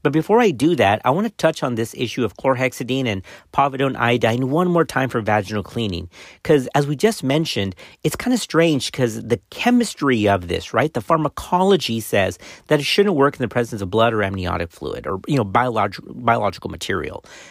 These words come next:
But it does, and that's why there's this disconnect between kind of lab studies and clinical practice. I mean, this is evidence-based. Listen, although a published study suggested a potential benefit of chlorhexidine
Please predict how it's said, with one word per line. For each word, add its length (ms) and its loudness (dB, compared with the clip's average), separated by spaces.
But 240 2
it 200 -4
does, 480 0
and 80 -2
that's 200 2
why 100 4
there's 200 -2
this 200 -6
disconnect 640 -2
between 400 -4
kind 160 0
of 120 -2
lab 500 2
studies 340 -2
and 180 -2
clinical 360 -6
practice. 680 -4
I 40 -4
mean, 120 -2
this 180 -8
is 100 -6
evidence-based. 840 -2
Listen, 320 0
although 260 2
a 60 2
published 580 0
study 380 2
suggested 640 -2
a 60 -2
potential 360 -2
benefit 460 0
of 140 -2
chlorhexidine 720 -2